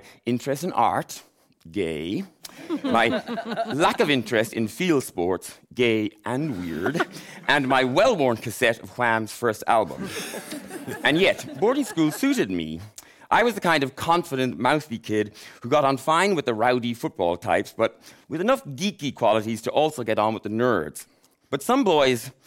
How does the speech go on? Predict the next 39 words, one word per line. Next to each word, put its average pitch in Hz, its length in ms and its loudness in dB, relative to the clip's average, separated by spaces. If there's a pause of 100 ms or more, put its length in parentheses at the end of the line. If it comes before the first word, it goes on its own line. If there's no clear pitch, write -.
(120)
simply 160 340 -2
weren't 147 240 2
the 131 60 -2
right 139 200 2
personality 135 680 0
type 110 280 4
for 113 140 -8
boarding 104 360 2
school 92 400 -4
and 98 220 -4
should 117 260 -6
never 117 200 2
have 101 160 -6
been 120 240 -2
there. 80 300 -8 (680)
Boarding 214 360 4
school 120 400 2
is 113 240 0
like 113 420 -2
prison, - 460 -4 (340)
in 110 140 -2
that 120 260 4 (320)
even 196 300 0
though 147 160 4
the 131 120 0
inmates 131 380 2
are 117 80 4
constantly 127 540 -2
supervised, 98 600 0
they 120 120 2
develop 139 340 0
their 160 140 2
own 185 240 2 (180)
crude 180 560 -2 (220)
society 117 640 2
with 113 120 -2
its 123 140 -4
own 156 220 2
code 127 640 0